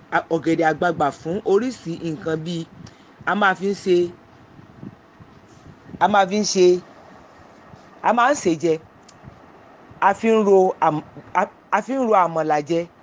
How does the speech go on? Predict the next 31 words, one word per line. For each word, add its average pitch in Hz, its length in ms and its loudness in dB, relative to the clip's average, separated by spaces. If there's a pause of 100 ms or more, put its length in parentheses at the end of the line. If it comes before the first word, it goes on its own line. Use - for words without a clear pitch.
(580)
a - 180 0
lè 165 200 2
dín 160 220 -4
jẹ, 160 140 2 (840)
a 147 140 -4
máa 180 220 2
ń 175 80 -2
dín 165 160 -4
jẹ. 156 120 2 (1400)
A 214 180 0
fi 233 120 0
ń 254 80 4
ṣe 220 180 4 (180)
ìpékeré, 208 580 4 (680)
a 180 180 0
fi 214 100 -2
ń 220 60 2
ṣe 190 160 0
dòdò, 147 320 0 (320)
ìkirè, 160 440 0 (760)
a - 160 0
fi 196 140 -4
ń 190 60 2
ṣe 170 220 2 (360)
ọtí 175 420 2
àgbagbà. 135 540 -2 (1300)
Bí 151 140 -8
a 175 120 2
ṣe 175 160 -2
ń 170 60 0
ṣe 151 180 -2